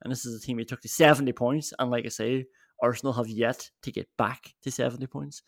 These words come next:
and he did it with that team. I'm not having the disrespect of Emery's time at Arsenal, and I tell you what I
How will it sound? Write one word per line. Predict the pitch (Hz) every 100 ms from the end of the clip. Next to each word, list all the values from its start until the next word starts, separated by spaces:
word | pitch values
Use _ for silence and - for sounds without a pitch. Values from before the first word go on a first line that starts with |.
| _
and | 117
he | 135
did | 123 120
it | -
with | 110 -
that | 110 110 -
team. | 113 117 127 - -
I'm | 220
not | 165 123
having | 127 175
the | 160
disrespect | 120 123 117 - 123 165
of | 131
Emery's | 117 117 117
time | - 117 139
at | 117
Arsenal, | 117 - 156 151 - -
and | 127 123
I |
tell | 120 151 156
you | 131
what | 127
I | 120 113